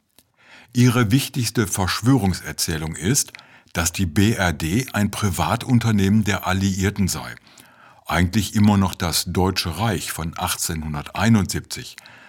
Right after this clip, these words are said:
weiter existiere. Man mag zuerst über diese Verwirrten lachen, aber sie werfen tatsächlich juristische Probleme auf und fragen,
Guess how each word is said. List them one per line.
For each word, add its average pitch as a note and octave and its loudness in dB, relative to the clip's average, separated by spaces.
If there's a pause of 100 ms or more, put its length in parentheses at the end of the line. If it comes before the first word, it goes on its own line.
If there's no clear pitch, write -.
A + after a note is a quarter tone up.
(140)
weiter E2 -2
existiere. D2 -8 (920)
Man D#2+ 0
mag D#2 -2
zuerst G#2+ 0
über A2 2
diese F#2 -2
Verwirrten F2 0
lachen, F#2 0 (640)
aber - -10
sie E2+ 0
werfen E2 -2
tatsächlich E2 -2
juristische F#2 -2
Probleme G#2 2
auf C2+ -8
und F#2 -2
fragen, E2 -2